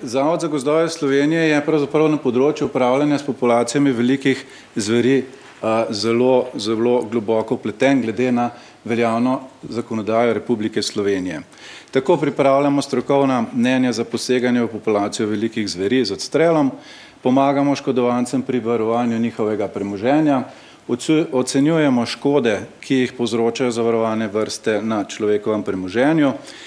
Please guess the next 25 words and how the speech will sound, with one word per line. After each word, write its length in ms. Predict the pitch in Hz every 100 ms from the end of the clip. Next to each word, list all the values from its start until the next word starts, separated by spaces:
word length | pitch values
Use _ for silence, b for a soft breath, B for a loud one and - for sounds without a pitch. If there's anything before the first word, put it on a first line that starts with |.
| B B
izvajamo 600 | 104 113 143 147 143 127
oziroma 400 | 107 135 131 123
sodelujemo 640 | - 110 113 123 131 123 113
pri 320 | - 110 95 -
monitoringu, 840 | 117 147 156 143 147 139 139 127
torej 340 | 120 113 98 92
spremljanju 540 | - 135 156 156 143
populacij, 800 | 135 120 131 127 131 131 127 113 - B B B B 110
a, 280 | 110 110 113
izvajamo 760 | 120 107 117 135 135 131 123 117 -
ali 400 | 127 123 117 104
sodelujemo 600 | - 123 117 123 139 131
v 40 | 120
slovenskih 680 | - 117 120 117 131 117
in 180 | 110 104
mednarodnih 680 | 110 147 151 147 143 147 147 - -
projektih 560 | 131 131 135 - 127 -
z 100 | -
tega 260 | - 139 131
področja, 460 | 135 127 135 135
ki 120 | 123 123
ga 80 | 123
danes 440 | 120 120 127 - - B B B -
obro-, 440 | 120 123 135 - -
obravnavamo. 800 | 127 123 127 135 143 135 123